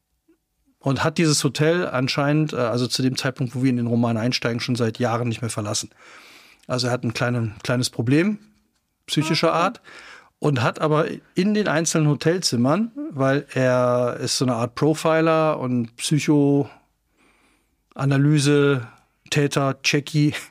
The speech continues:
Speaker 2: Psychoanalyse,
Speaker 1: <laughs>
Speaker 2: Täter,
Speaker 1: Täter, Checki.
Speaker 2: Checki? Ist das der Fachbegriff für?
Speaker 1: Das ist der Fachbegriff, steht auch so, so hier drin.
Speaker 2: Ah, ja.
Speaker 1: Und da hat er, ähm, sich, in jedem Zimmer hat er einen Fall eingerichtet, der noch gelöst werden muss.
Speaker 2: Oh.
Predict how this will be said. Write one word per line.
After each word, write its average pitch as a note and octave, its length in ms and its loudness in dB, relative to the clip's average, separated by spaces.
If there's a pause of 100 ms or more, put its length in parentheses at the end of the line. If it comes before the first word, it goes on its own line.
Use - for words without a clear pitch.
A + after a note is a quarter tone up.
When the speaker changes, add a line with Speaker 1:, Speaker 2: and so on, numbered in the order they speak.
(760)
Speaker 2:
Psychoanalyse, G3 640 2
Speaker 1:
<laughs> - 40 -6
Speaker 2:
Täter, G3+ 200 2
Speaker 1:
Täter, A3 140 2
Checki. G3 320 0
Speaker 2:
Checki? G3 140 2
Ist G3+ 120 2
das A3+ 120 2
der A#3+ 100 2
Fachbegriff G3 500 -2
für? - 180 0
Speaker 1:
Das F3 200 2
ist F3 100 -2
der E3+ 80 2
Fachbegriff, A2 480 -6
steht D3 180 0
auch B2+ 120 -2
so, C3+ 120 2 (180)
so C#3+ 160 2
hier C3+ 120 2
drin. C3 140 0
Speaker 2:
Ah, - 160 0
ja. B2+ 160 0 (1000)
Speaker 1:
Und C#3 420 2
da B2+ 180 0
hat C#3+ 80 0
er, C#3 680 2
ähm, C3+ 360 -2
sich, - 260 -2
in D3 120 2
jedem F#3+ 220 2
Zimmer F#3 500 0
hat C3+ 200 -2
er C#3+ 180 2
einen C3+ 200 2
Fall E3+ 220 0
eingerichtet, A2 580 -4
der A2+ 60 -4
noch A2+ 140 -8
gelöst G#2+ 320 -4
werden - 220 -10
muss. - 220 -12 (280)
Speaker 2:
Oh. G3 1120 4